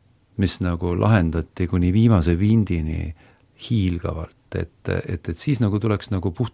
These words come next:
turunduslikust aspektist tuleks siiski laulupidu ülemaks pidada.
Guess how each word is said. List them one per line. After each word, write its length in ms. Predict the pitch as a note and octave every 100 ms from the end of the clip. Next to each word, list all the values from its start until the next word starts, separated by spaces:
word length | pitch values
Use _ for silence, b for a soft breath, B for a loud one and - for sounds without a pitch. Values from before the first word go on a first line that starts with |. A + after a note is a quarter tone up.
| _
turunduslikust 840 | D#3 F3 G#2 E2 D#2+ - E2+ -
aspektist 600 | F2+ - A2+ A2+ - -
tuleks 320 | - E2 -
siiski 300 | G#2+ F#2+ -
laulupidu 520 | F2 F2+ E2+ - - E2
ülemaks 440 | E2+ E2+ D#2+ E2
pidada. 400 | - - A#2 -